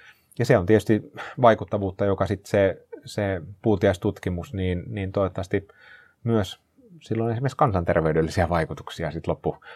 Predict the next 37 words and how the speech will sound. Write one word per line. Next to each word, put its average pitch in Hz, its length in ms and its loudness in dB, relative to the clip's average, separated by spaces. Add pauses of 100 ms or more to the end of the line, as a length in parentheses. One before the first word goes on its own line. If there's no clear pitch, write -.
(140)
loppujen 90 360 0
lopuksi, 78 320 -8
että - 100 -14
kun 95 100 -4
ihmiset 85 280 -6
osaa 90 260 2
suojautua 87 500 4
paremmin, 78 580 -6
niin, 78 260 -12
niin 80 200 -8
toivottavasti 80 540 -6
sitten, - 420 -4 (680)
ää, 87 300 -4
se 95 140 0
vaikuttaa 82 480 0
myös 82 260 -10
siihen, 80 200 -6
että - 100 -14
millä 80 180 -8
tavalla 85 260 -8
ihmiset 85 340 -14
saa, 82 300 -10 (480)
saa 98 240 4
sitten 87 280 -6 (480)
borrelioosia 95 680 4
tai, 92 380 4
tai 92 160 0
T - 60 -12 (200)
B - 40 -4
E, 85 420 -4 (240)
a-, 101 80 -6
aivokuumetta 82 800 -4
tai, 80 220 -2 (500)
tai 85 160 -2
vastaavia 85 480 -2
muita, 85 280 -8 (240)
muita 87 420 -4